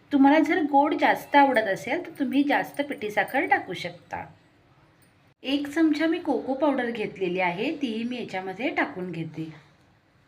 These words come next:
दोन चमचे मी तेल घेतलेलं आहे,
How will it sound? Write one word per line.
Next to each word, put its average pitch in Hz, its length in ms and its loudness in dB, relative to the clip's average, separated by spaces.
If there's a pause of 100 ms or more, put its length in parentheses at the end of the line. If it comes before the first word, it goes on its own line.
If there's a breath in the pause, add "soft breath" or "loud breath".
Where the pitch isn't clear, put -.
(920 soft breath)
दोन 269 360 4
चमचे 330 380 2
मी 330 120 2 (120)
तेल 233 280 2
घेतलेलं 226 460 4
आहे, 185 380 2